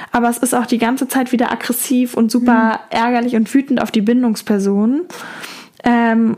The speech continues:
Speaker 1: und eben passend zum Namen, ambivalenter Bindungstyp.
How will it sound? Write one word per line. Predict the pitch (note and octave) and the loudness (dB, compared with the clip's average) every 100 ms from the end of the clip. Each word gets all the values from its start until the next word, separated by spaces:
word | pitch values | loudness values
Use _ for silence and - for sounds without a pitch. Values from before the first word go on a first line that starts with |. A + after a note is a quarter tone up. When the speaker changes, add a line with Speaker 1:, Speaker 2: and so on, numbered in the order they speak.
| - | 0
Speaker 1:
und | A3+ A3 G#3 - _ _ | 2 2 0 -8 _ _
eben | A3 G3+ G3+ | 2 2 -2
passend | - A3 - A3 | -2 0 2 2
zum | G#3 | 2
Namen, | G3 G3 B3 | 2 2 0
ambivalenter | - G#3+ G#3+ G3 G3 G#3 C4 | 0 2 2 2 2 2 2
Bindungstyp. | B3 B3 C4 C4 - C#4 E4+ | 2 2 2 -2 0 2 0